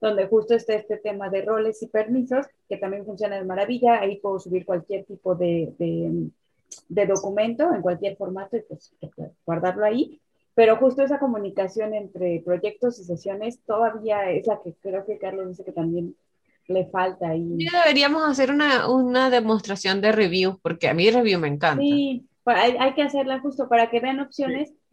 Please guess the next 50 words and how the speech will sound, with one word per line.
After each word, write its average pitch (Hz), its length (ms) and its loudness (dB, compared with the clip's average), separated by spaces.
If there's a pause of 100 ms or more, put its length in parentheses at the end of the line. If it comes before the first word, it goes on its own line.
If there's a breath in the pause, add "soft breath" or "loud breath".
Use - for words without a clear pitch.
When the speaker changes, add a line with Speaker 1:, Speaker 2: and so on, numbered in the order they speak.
(140)
Speaker 1:
Y 247 120 -4
como 240 220 4
dice 269 200 -2
Sebastián, 269 380 0
a 240 60 0
lo 226 100 -2
mejor 220 300 0
armar 247 340 -2
su 247 160 -14
Common 247 340 -4
Data 233 240 -2
Environment, 226 720 -4
no 233 280 0
con 269 160 2
una 233 260 0
sola 214 340 0
herramienta, 208 520 -6
sino 185 260 -14
con 185 160 -8
varias 202 380 -2
herramientas 180 600 -8
que, - 240 -12 (600 soft breath)
que 190 100 0
les 185 220 0
permitan 190 400 0
hacer 185 240 2
otras 208 300 4
cosas, 214 360 0
además 170 400 -4
de 170 220 -8 (180)
ser 170 180 -6
un 170 120 -2
Common 160 320 -6
Data 165 200 -8
Environment, 87 720 -8
¿no? 107 180 -14 (400)
Speaker 2:
Exactamente. 139 760 -8 (400 loud breath)
Y 220 100 4
si 220 200 4
usted 220 280 4
no 220 160 4
tiene 220 240 6
mucho 214 320 4
dinero 180 340 4
para 165 160 2
comprar 156 260 4
un 165 80 4
Common 170 220 0
Data 156 160 -4
Environment, 165 480 0